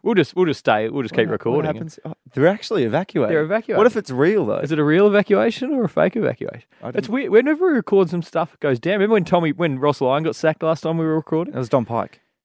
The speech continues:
Speaker 1: Oh, Don Pike, yeah.
Speaker 2: Yeah.
Speaker 1: Oh, here we
Speaker 2: No,
Speaker 1: go. There's
Speaker 2: I
Speaker 1: some, they're all walking out.
Speaker 2: This could be real.
Speaker 1: It's more interesting for us than, uh, people listening, I think. But
Speaker 2: Um, <laughs>
Speaker 1: <laughs> they're sort of
Speaker 2: So
Speaker 1: looking
Speaker 2: anyway,
Speaker 1: in. People are looking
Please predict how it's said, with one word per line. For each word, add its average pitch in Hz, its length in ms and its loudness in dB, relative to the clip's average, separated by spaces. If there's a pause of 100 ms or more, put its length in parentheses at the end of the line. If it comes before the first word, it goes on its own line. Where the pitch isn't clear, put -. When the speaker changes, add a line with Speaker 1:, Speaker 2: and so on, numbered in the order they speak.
(140)
Speaker 1:
Oh, 156 100 2
Don 135 180 0
Pike, - 280 -4
yeah. 170 140 -8
Speaker 2:
Yeah. 98 220 -8 (240)
Speaker 1:
Oh, 147 40 0
here 143 100 4
we 113 40 4
Speaker 2:
No, 135 120 4
Speaker 1:
go. - 60 2
There's 143 120 0
Speaker 2:
I - 20 -12
Speaker 1:
some, 165 200 -2
they're 170 140 4
all 214 100 6
walking 123 340 2
out. 156 240 -4 (760)
Speaker 2:
This 170 140 -4
could 240 240 -2
be 143 140 4
real. 110 440 -2
Speaker 1:
It's 160 120 -8
more 180 200 4
interesting 139 420 -4
for 117 200 -6
us 117 160 -4
than, 107 240 -4
uh, 101 280 -2 (180)
people 110 240 -2
listening, 156 320 -4
I 104 40 -2
think. 101 260 -6
But 117 200 4 (160)
Speaker 2:
Um, 127 440 0
<laughs> - 60 -20
Speaker 1:
<laughs> - 1160 -4
they're 185 200 0
sort 247 160 -6
of 240 80 -2
Speaker 2:
So 170 80 6
Speaker 1:
looking 156 140 2
Speaker 2:
anyway, 139 240 2
Speaker 1:
in. - 40 -12 (160)
People 254 240 2
are 254 60 -2
looking 185 160 2